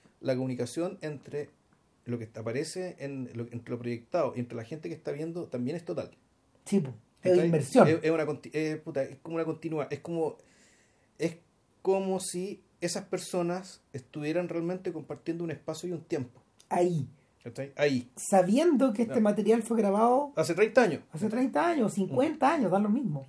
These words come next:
Speaker 1: Ujú.
Speaker 2: Eh, empieza a pasar otra cosa rara ahí.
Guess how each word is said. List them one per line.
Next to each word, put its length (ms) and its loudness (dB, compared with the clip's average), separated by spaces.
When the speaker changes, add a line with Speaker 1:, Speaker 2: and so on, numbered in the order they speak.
Speaker 1:
Ujú. 120 -14
Speaker 2:
Eh, 600 6
empieza 360 4
a 20 10
pasar 260 4
otra 200 2
cosa 240 -2
rara 240 0
ahí. 180 -4